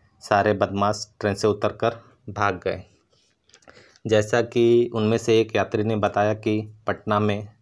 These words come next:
सारे जीआरपी के जवान उतर गए थे और उन्होंने उतरते समय मोबाइल और चार्जर छुपाने को कहा था।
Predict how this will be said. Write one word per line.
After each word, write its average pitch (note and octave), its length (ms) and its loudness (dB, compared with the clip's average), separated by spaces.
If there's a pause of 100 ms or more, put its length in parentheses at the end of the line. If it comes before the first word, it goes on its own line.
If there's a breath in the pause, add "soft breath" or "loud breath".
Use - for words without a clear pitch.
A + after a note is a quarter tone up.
सारे G#2+ 340 0
जीआरपी G#2 460 0
के G#2+ 180 0
जवान G2 300 2
उतर - 480 -2
गए G2+ 340 0
थे G2 160 -6 (440 loud breath)
और G#2 160 0
उन्होंने G#2+ 360 0
उतरते G#2 440 0
समय G#2 440 -4 (840 soft breath)
मोबाइल G#2 560 2 (840)
और G2 160 0
चार्जर G2+ 380 2
छुपाने G#2 460 0
को G2+ 80 0
कहा F#2 240 0
था। F2+ 320 -14